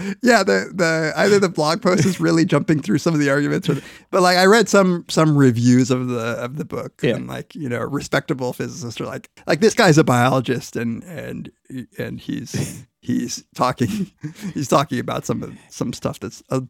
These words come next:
Speaker 1: I think, out of his league." But
Speaker 2: Here's the, the quote, actually, and I was, I, I stand corrected. It's the Planck Space Telescope.
Speaker 1: Ah,
Speaker 2: Uh,
Speaker 1: yeah.
Speaker 2: he says, "The fact that our universe is not alone is supported by data received from the Planck Space Telescope.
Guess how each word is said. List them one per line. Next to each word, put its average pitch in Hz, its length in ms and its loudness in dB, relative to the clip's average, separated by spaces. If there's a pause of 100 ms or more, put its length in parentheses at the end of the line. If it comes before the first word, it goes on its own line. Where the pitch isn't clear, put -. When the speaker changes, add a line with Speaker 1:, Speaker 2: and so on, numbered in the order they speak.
(100)
Speaker 1:
I 131 80 -6
think, 123 220 -6
out 127 180 -2
of 131 60 -6
his 135 160 -8
league." 135 380 -10 (240)
But 190 120 6
Speaker 2:
Here's 190 180 0
the, 151 340 2
the 113 140 -2
quote, 104 320 2
actually, 95 340 -2
and 92 100 -4
I 92 140 -2
was, 92 380 -8
I, 95 180 -4 (140)
I 90 160 -4
stand 107 340 -2
corrected. 87 360 -4
It's 92 160 -6
the 98 80 -6
Planck 117 680 -4
Space - 520 -8
Telescope. - 580 -12 (120)
Speaker 1:
Ah, 113 240 -6 (100)
Speaker 2:
Uh, 104 40 -4
Speaker 1:
yeah. 87 300 -2
Speaker 2:
he 98 120 -6
says, 101 260 -6
"The 120 140 -2
fact 170 340 -2
that 175 120 0
our 147 140 2
universe 120 540 0
is 104 140 -4
not 104 220 -2
alone 95 420 -2
is - 180 -4
supported 123 480 0
by 110 180 2
data 98 480 -2
received 110 480 -4
from 101 200 -4
the 107 100 -2
Planck 117 400 -2
Space - 480 -6
Telescope. 90 560 -6